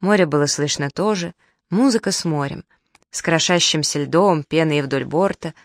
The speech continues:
музыка в глубине черноты. "Давай танцевать". Может быть, он это и сказал вслух, но она задремала и услышала как-то иначе, будто бы в собственной голове. Очнулась, он протягивал ей руку.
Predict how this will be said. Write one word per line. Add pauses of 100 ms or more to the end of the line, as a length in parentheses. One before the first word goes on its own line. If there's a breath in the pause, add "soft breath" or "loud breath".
(220 soft breath)
музыка
в
глубине
черноты. (540)
"Давай
танцевать". (1500)
Может
быть,
он
это
и
сказал
вслух,
но
она
задремала
и
услышала
как-то
иначе,
будто
бы
в
собственной
голове. (540 soft breath)
Очнулась,
он
протягивал
ей
руку.